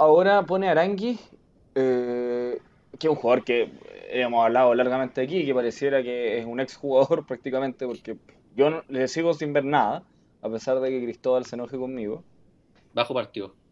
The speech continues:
Speaker 2: también de
Speaker 1: Eh,
Speaker 2: Pablo
Speaker 1: pero,
Speaker 2: Arangui.
Speaker 1: pero bajos últimos dos años, yo creo. No, no sé cuál es el argumento futbolístico como para decirte, por ejemplo, que Pablo Arangui merece titular por sobre Franco Lobos, por ejemplo, o sobre Simón Contreras. O...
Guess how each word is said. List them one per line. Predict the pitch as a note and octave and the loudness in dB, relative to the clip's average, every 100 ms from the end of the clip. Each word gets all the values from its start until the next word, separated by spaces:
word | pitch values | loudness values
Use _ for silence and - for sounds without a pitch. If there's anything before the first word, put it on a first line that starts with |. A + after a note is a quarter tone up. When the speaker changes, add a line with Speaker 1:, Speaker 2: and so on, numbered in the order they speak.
| _ _ | _ _
Speaker 2:
también | - G2 G2+ | -14 -12 -10
de | G2 | -6
Speaker 1:
Eh, | |
Speaker 2:
Pablo | F#2+ G2 | -4 0
Speaker 1:
pero, | C3+ C3+ | 4 4
Speaker 2:
Arangui. | B2 - | 2 -4
Speaker 1:
pero | D3 C3 B2 | 0 2 4
bajos | D3+ F#3 G3+ F3+ | 2 2 0 0
últimos | G3 F#3 F3 C#3 | -2 -4 -4 0
dos | A#2 | 2
años, | D#3 G#3 G2 E2+ | 2 0 -6 -12
yo | F#2 | -12
creo. | F2 F2+ - _ | -12 -14 -20 _
No, | G#2+ B2 B2+ | -6 -4 -2
no | C3+ | -2
sé | C3+ | -2
cuál | D3+ F3+ | 2 4
es | |
el | F3 | 4
argumento | D3 D#3+ E3 | 2 -2 -4
futbolístico | F3+ F3 C3 B2+ C3+ E3 | -6 -4 -2 -2 -4 -2
como | E3+ D3+ | 0 4
para | C#3 | 4
decirte, | B2+ D#3+ D3+ | 4 0 0
por | D#3 C3 | 2 2
ejemplo, | - F3 - F3 | 0 -4 -2 0
que | |
Pablo | D3+ D3+ D3 | 2 4 4
Arangui | C#3 D3+ D#3+ D#3+ F3 - _ - - - | 4 2 0 -4 -4 -8 _ -20 -20 -8
merece | B2 C3 D3 E3 | 0 2 2 2
titular | D#3 D3+ D#3 D3+ | -2 2 2 2
por | C#3 | 0
sobre | B2+ - D3+ D#3+ D#3+ E3 D#3+ - _ _ _ _ _ _ | 0 2 4 6 4 4 0 -4 _ _ _ _ _ _
Franco | D3 C#3+ C3+ | -2 0 4
Lobos, | D#3+ D3 G#2 | 6 6 4
por | G2+ | -2
ejemplo, | F#2 G#2+ - F#2 | -10 -12 -4 -2
o | G2+ | 2
sobre | C3+ C3+ B2+ | 4 4 2
Simón | C3+ C3+ | 0 -4
Contreras. | A#2+ A2+ E3 D3 F#2 - _ _ _ - | -6 -4 0 0 0 -6 _ _ _ -6
O... | G#2 A2 - | 0 0 -2